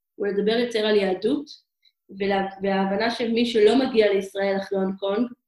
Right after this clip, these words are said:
הדבר היחיד שישאיר אותו מחובר לסיפור הזה של ישראל בסופו של דבר, זה היהדות שלו. והחיזוק של הזהות היהודית. וזה היה הדגש ששמנו, ו-, ו-, והתחלנו מהשאלה של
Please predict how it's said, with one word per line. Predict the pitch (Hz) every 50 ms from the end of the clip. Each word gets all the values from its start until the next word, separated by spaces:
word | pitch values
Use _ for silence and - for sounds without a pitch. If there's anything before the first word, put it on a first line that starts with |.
| _ _ _ _ _ -
הדבר | 190 202 190 196 214
היחיד | 226 254 254 220 - 240 226 226
שישאיר | 220 214 196 196 - - 196 240
אותו | 233 240 233 220 202
מחובר | 190 190 - - 196 190 - 208 214 240 247 262 269
לסיפור | 226 214 - - - - 208 208 202
הזה | 190 196
של | 196 196 185
ישראל | 185 - - 208 196 202 233 277 330 349 359
בסופו | 320 - 285 - - 220 233
של | 226 226 214 226
דבר, | 208 220 214 226 233 240 - - _ _ _ _ _ _ _ -
זה | 185 202
היהדות | 202 196 196 190 190 190 196 196 190 190
שלו. | - 190 175 175 170 - - _ _ _ _ _ _ _ _ _ _ _ _ _ _ -
והחיזוק | 202 208 202 196 - 220 196 208 254 254 -
של | - - 247 233 233
הזהות | 214 208 196 190 196 208 208 202 226 233 233
היהודית. | 233 214 202 196 190 185 190 196 190 190 - - - - - _ _ _ _ _ _ _ 202 196
וזה | 214 208 269 277
היה | 277 269 262
הדגש | 254 240 233 214 208 220 226 240 240 226
ששמנו, | 220 214 - 208 202 196 196 202 208 220 254 285 285 277 - _ _ _ _ _ _ _ - 190 190
ו-, | 214 214 208 208 214 214 208 208 202
ו-, | 208 208 208 - 196 190
והתחלנו | 214 214 214 214 208 - 208 208 - - 277 269 294 349 370 359
מהשאלה | 311 262 - - 226 226 240 247 285 311
של | - 269 233 226